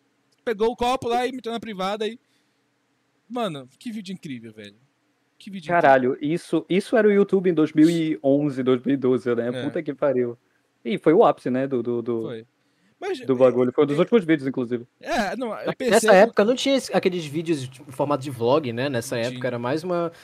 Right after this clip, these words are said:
Speaker 2: Ainda não.
Speaker 3: uma criação de conteúdo aleatória mesmo. Nessa época não
Speaker 2: É,
Speaker 3: tinha
Speaker 2: é,
Speaker 3: aquele
Speaker 2: é.
Speaker 3: formato de vídeo de dez minutos, editado, né? Que foi o que
Speaker 1: Uhum.
Speaker 3: estourou o YouTube.
Speaker 2: Era mais, era mais uma questão de, de sketch, sabe? Mais ou menos o que
Speaker 3: Uhum.
Speaker 2: o, o Porta dos Fundos fazia, ou o que o programa de T V fazia, entendeu? Era mais ou
Speaker 3: Uhum.
Speaker 2: menos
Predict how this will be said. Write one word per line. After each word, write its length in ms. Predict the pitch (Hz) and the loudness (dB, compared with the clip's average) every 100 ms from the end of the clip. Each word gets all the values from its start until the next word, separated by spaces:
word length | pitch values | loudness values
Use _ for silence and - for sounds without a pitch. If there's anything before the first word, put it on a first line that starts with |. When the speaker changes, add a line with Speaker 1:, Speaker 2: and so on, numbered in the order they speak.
| - | -2
Speaker 2:
Ainda 240 | 143 143 | 2 4
não. 200 | 165 131 | 4 2
Speaker 3:
uma 120 | 135 | 0
criação 480 | 139 156 151 - 156 | 0 0 0 0 -6
de 80 | 151 | -6
conteúdo 600 | 165 160 143 151 156 147 | -8 -6 -4 -4 -4 2
aleatória 760 | 143 143 156 _ 127 139 147 131 | 4 4 0 _ 2 4 4 0
mesmo. 460 | 120 131 147 127 | 0 0 0 -2
Nessa 220 | 117 127 | -8 -4
época 180 | 139 165 | -4 2
não 80 | 208 | 4
Speaker 2:
É, 20 | |
Speaker 3:
tinha 120 | 185 | 4
Speaker 2:
é, 40 | 180 | 0
Speaker 3:
aquele 120 | 151 | -2
Speaker 2:
é. 40 | 170 | -2
Speaker 3:
formato 220 | 143 135 | -2 -2
de 60 | |
vídeo 140 | 131 135 | -4 -2
de 40 | |
dez 180 | 131 127 | 0 0
minutos, 640 | 131 127 147 165 - 117 117 | -2 -2 0 0 -2 -14 -8
editado, 720 | 127 135 - 127 139 127 117 | -6 -6 -2 2 2 0 -4
né? 240 | 120 139 | -6 -6
Que 200 | 131 156 | -6 -8
foi 0 | |
o 20 | 170 147 | -8 -8
que 40 | |
Speaker 1:
Uhum. 40 | 151 | -8
Speaker 3:
estourou 400 | 151 123 123 131 | -8 -6 -4 -4
o 40 | |
YouTube. 320 | 120 - 131 156 | -6 -8 -4 4
Speaker 2:
Era 200 | 160 175 | 4 6
mais, 480 | 165 185 220 - 165 | 4 4 0 -2 0
era 140 | 160 | 2
mais 160 | 165 214 | 0 -2
uma 100 | 208 | -4
questão 240 | 202 190 | -4 -4
de, 380 | 180 196 190 151 | -2 -4 -4 -6
de 200 | 151 165 | -4 -4
sketch, 400 | 175 - 151 143 | -2 2 2 2
sabe? 360 | - 151 156 135 | -2 -2 0 -2
Mais 160 | 160 214 | -2 -4
ou 40 | |
menos 160 | 208 175 | -4 -6
o 40 | |
que 100 | 139 | -4
Speaker 3:
Uhum. 160 | - 147 | -4 -4
Speaker 2:
o, 420 | 143 139 139 131 | -6 -6 -4 -4
o 40 | 123 | -2
Porta 220 | 143 143 | -2 -2
dos 160 | 131 | -8
Fundos 340 | - 135 147 - | -6 -6 -6 -4
fazia, 400 | 135 113 131 165 | -6 -4 2 4
ou 80 | 139 | 4
o 40 | |
que 80 | - | 0
o 20 | |
programa 260 | 156 147 139 | -2 -2 -2
de 80 | |
T 80 | 156 | 0
V 140 | 135 139 | 0 0
fazia, 320 | 151 127 135 | -2 -2 -4
entendeu? 340 | 123 117 131 | -4 -4 -2
Era 140 | 127 127 | -2 -2
mais 160 | 131 | -2
ou 40 | 143 | -4
Speaker 3:
Uhum. 40 | |
Speaker 2:
menos 380 | 151 165 156 | -4 -4 -6